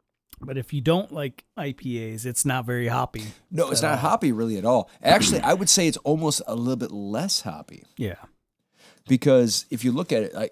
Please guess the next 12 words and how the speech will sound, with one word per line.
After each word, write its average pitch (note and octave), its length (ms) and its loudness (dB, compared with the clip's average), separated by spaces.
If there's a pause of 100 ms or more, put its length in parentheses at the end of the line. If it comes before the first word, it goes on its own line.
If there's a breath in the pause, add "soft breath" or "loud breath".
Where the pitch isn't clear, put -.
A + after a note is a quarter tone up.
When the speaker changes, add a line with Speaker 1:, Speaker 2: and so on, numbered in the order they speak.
(120)
Speaker 2:
it, - 140 -14 (600)
again, A2 240 -6 (280)
I A2+ 160 -2
B B2 100 -2
U A#2+ 360 -2
of - 120 -10
twenty-two, A2 1040 -8
I F#2+ 100 -6
B G2+ 140 -10
U F#2+ 140 -8
of E2+ 80 -16
thirty. A2+ 500 -6